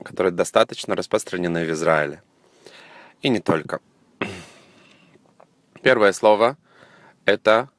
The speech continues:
улай. Улай. Наверное. Улай. Наверное. Второе слово — это,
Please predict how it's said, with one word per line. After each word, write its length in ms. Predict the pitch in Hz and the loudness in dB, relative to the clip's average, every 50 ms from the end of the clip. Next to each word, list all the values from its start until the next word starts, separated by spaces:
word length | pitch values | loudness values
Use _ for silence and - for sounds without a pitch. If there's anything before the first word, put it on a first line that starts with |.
| _ _ _ _ _ _ _ _ _ _ _ _ _ _ _ _ | _ _ _ _ _ _ _ _ _ _ _ _ _ _ _ _
улай. 540 | 123 139 139 113 85 80 76 76 80 - _ _ _ _ _ _ _ _ _ _ _ _ _ _ _ _ _ _ _ _ _ _ _ _ _ | 0 2 4 6 6 6 4 4 -2 -10 _ _ _ _ _ _ _ _ _ _ _ _ _ _ _ _ _ _ _ _ _ _ _ _ _
Улай. 560 | - 95 92 87 98 120 123 92 82 80 _ _ _ _ _ _ _ _ _ _ _ _ _ _ _ _ _ _ _ _ _ _ _ _ _ _ - | -2 0 4 4 6 6 4 2 0 -6 _ _ _ _ _ _ _ _ _ _ _ _ _ _ _ _ _ _ _ _ _ _ _ _ _ _ -2
Наверное. 760 | 117 123 127 131 139 131 110 87 87 85 80 78 82 - - _ _ _ _ _ _ _ _ _ _ _ _ _ _ _ _ _ _ _ _ _ _ _ _ _ _ _ _ _ _ _ _ _ _ _ _ _ | 0 0 2 4 4 4 4 2 0 -6 -8 -10 -10 -14 -16 _ _ _ _ _ _ _ _ _ _ _ _ _ _ _ _ _ _ _ _ _ _ _ _ _ _ _ _ _ _ _ _ _ _ _ _ _
Улай. 600 | 92 90 85 82 101 113 107 87 80 78 - _ - _ - _ _ _ _ _ _ _ _ _ _ _ _ _ _ _ _ | 0 2 4 4 4 4 4 2 -2 -6 -14 _ -20 _ -20 _ _ _ _ _ _ _ _ _ _ _ _ _ _ _ _
Наверное. 760 | - 101 98 101 104 117 120 104 95 95 87 80 80 78 - - _ _ _ _ _ _ _ _ _ _ _ _ _ _ _ _ _ _ _ _ _ _ _ _ _ _ - - - - _ _ _ _ _ _ - | -6 -4 -2 -2 2 2 4 4 2 0 -4 -10 -10 -12 -14 -16 _ _ _ _ _ _ _ _ _ _ _ _ _ _ _ _ _ _ _ _ _ _ _ _ _ _ -20 -20 -20 -20 _ _ _ _ _ _ -20
Второе 480 | - - - 185 151 120 98 92 90 | -2 2 4 4 6 6 4 4 2
слово — 480 | - - - 98 95 98 107 120 147 151 _ _ _ _ _ _ | 0 0 2 2 2 4 0 -2 -2 -4 _ _ _ _ _ _
это, 440 | - 90 - - 113 123 151 170 | 0 0 0 0 -2 -2 -2 -4